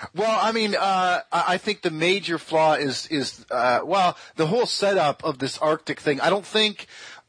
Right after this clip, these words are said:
um, okay, the alien universe is a futuristic world, and, um, the Predator one tends to be in our world. I think the fatal flaw here is by having the aliens in our world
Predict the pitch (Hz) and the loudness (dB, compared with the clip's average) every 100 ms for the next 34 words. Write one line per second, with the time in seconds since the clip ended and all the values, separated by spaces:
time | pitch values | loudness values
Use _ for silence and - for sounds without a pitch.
0 | - 151 143 143 - _ _ _ _ _ | 0 2 2 -2 -12 _ _ _ _ _
1 | 156 147 117 95 - _ _ _ _ _ | -4 0 0 -4 -12 _ _ _ _ _
2 | _ - 147 151 190 247 226 185 185 170 | _ -8 -6 0 0 2 0 0 -2 0
3 | 139 131 120 123 - 156 139 135 - 127 | 0 0 -4 -8 -6 -6 -2 -2 -2 -4
4 | 123 123 104 95 - 123 123 117 113 - | 0 2 2 -2 -6 -2 0 -2 -4 -2
5 | 123 120 123 117 202 214 175 131 131 120 | 0 0 0 -2 0 2 2 2 0 0
6 | 147 139 127 123 117 131 151 170 185 202 | -2 -4 -6 -4 0 2 2 2 2 0
7 | - - - 135 147 190 - 156 - - | -4 -14 -4 -2 0 0 0 -2 -4 -2
8 | 185 185 170 - 156 156 156 143 123 123 | 2 2 0 0 2 4 2 2 0 0
9 | 127 123 - 135 120 - 147 151 143 127 | 0 -2 0 0 0 -2 0 0 0 -4
10 | - 147 175 165 151 131 123 131 147 135 | 0 2 2 2 0 -4 0 2 2 4
11 | 117 117 110 | 4 2 0